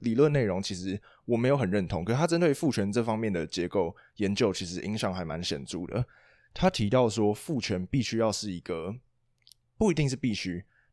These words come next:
它有点像是一个前置要件，包括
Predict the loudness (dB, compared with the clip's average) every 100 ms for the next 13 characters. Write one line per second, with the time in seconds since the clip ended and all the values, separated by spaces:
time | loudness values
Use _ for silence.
0 | 0 2 2 0 _ _ _ _ _ _
1 | 2 4 4 0 0 0 0 0 0 0
2 | 2 4 2 0 4 6 6 4 4